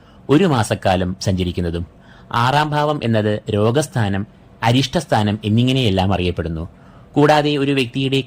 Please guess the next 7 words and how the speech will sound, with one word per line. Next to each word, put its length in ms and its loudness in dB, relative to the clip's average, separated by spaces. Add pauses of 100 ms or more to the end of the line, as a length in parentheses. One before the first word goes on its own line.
കടബാധ്യതകൾ, 800 0 (260)
ശത്രുക്കൾ 640 0
എന്നിവയെയും 520 2
കുറിക്കുന്ന 360 0
ഭാവമാണ് 680 2
ആറാം 300 -2
ഭാവം. 300 -2